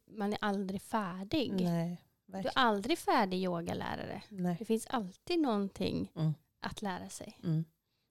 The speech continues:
Speaker 2: Jag tycker det är jättehäftigt.
Speaker 1: Mm.
Speaker 2: Och, ja, för när det då kommer till yogan just nu så har, kanske jag inte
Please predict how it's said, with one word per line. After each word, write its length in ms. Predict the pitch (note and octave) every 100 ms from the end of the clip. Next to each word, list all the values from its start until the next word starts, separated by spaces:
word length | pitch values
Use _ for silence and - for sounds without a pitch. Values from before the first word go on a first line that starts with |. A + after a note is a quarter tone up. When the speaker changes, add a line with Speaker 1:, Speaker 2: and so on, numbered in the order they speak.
| _
Speaker 2:
Jag 100 | F3+
tycker 160 | G3+ F#3+
det 60 | F3
är 40 |
jättehäftigt. 680 | F3 F3+ - E3+ - F#3+ - - -
Speaker 1:
Mm. 280 | A3+ G#3 A3+ _ _ _ -
Speaker 2:
Och, 260 | A3 A3 - -
ja, 260 | A3 B3
för 180 | B3 A#3+
när 220 | B3 C4+
det 100 | C4
då 140 | B3 B3
kommer 240 | A#3 A3
till 220 | A3 G#3
yogan 480 | B3 A3 G#3+ C4+ D4
just 260 | C#4 F#3+ -
nu 180 | F3 -
så 120 | G3
har, 200 | A3 - - -
kanske 300 | G3+ F#3+ A3
jag 120 | G#3+
inte 260 | G#3 -